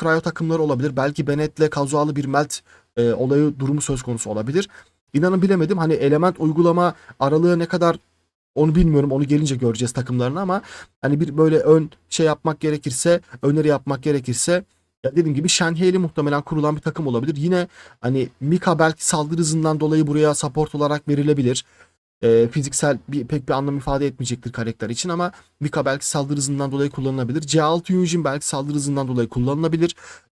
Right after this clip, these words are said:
Ee, çünkü E'yi bastıktan sonra yapacağınız normal yüklü saldırılar eminim fark ettirecektir yani. Ee, düşünüyorum. Başka direnci artacağı için mesela Zolni veya Dehya gibi bir şeye ihtiyacımız olmayabilir takımda.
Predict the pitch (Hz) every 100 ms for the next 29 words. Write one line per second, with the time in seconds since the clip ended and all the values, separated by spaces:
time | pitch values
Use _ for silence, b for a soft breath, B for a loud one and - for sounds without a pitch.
0 | - 117 113 147 147 139 - 127 147 143
1 | 139 151 - 147 139 143 135 131 - 143
2 | 147 135 B - 127 131 143 143 135 151
3 | - 131 131 143 135 135 139 131 131 127
4 | 127 131 131 131 - 107 104 151 - B
5 | B _ _ _ _ 123 123 120 120 113
6 | - _ 175 - 233 220 190 226 B B
7 | - 160 - 196 180 - 143 165 190 208
8 | 185 190 180 202 196 196 196 185 190 180
9 | 165 151 156 180 175 175 156 151 170 165
10 | 170 156 170 160 156 165 160 165 160 147
11 | 160 156 165 170 123 120 107